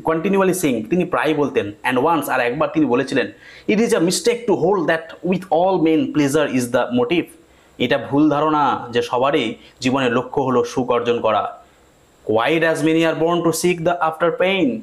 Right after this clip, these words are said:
অনেকেই রয়েছে যারা দুঃখ খুঁজে বেড়ায়। "Let us worship the terror for its own sake," চলো ভয়ঙ্করীর পূজা করি, উপাসনা করি ভয়ঙ্করী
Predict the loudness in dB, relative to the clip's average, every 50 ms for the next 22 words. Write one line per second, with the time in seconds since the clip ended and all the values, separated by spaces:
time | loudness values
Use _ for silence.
0 | -8 -6 -4 -2 -2 -2 0 0 0 2 2 0 0 0 0 0 0 0 -2 -4
1 | -8 -6 -6 -6 -4 -2 0 2 2 2 2 2 2 0 0 -2 -6 -6 -4 -2
2 | 0 0 -2 0 0 0 -2 0 -2 -2 -2 -2 -2 0 2 2 4 4 2 2
3 | 0 0 0 -2 -2 -2 -2 -2 -2 -2 0 2 2 2 2 0 -2 -6 -12 -20
4 | _ _ _ _ -2 0 0 2 0 0 0 0 0 2 2 2 0 0 -2 -2
5 | -2 0 0 0 0 0 0 0 0 -2 -2 0 0 0 0 2 0 0 0 -4
6 | -8 -14 -20 _ _ _ _ _ _ _ _ _ _ -4 -2 0 0 0 0 0
7 | 0 -2 -2 -4